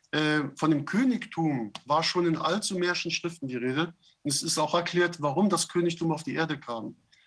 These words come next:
Eben damit hier eine Ordnung etabliert werden kann. Und dieses Königtum hat eine Rolle gespielt, äh,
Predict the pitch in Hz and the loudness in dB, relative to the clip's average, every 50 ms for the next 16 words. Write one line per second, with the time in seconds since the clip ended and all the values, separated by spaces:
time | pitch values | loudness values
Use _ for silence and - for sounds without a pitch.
0 | _ - 156 151 151 160 156 170 170 - - 170 165 160 - - - - - - | _ 0 2 4 4 4 4 2 2 2 2 2 4 4 2 2 0 -2 0 0
1 | 156 143 131 - 139 135 123 123 131 123 - - 123 123 123 - - - 120 127 | 0 0 0 -2 -4 -4 -4 -4 -6 -6 -6 -8 -10 -10 -10 -12 -8 -6 -4 -4
2 | - 127 - _ - - - - - - - - - - 143 139 147 170 165 160 | -4 -6 -12 _ -16 -14 -14 -14 -14 -14 -16 -8 -4 0 0 2 2 4 2 2
3 | - - - 170 196 214 196 - - 185 185 180 170 165 127 - 147 143 - 165 | 2 2 2 4 4 4 4 2 2 2 4 4 4 4 4 2 0 -2 0 0
4 | 147 143 160 170 180 170 165 160 - - 170 165 165 165 165 - - - - 135 | 2 2 2 2 2 2 0 -2 -2 -2 0 2 2 2 0 -4 -8 -8 -8 -4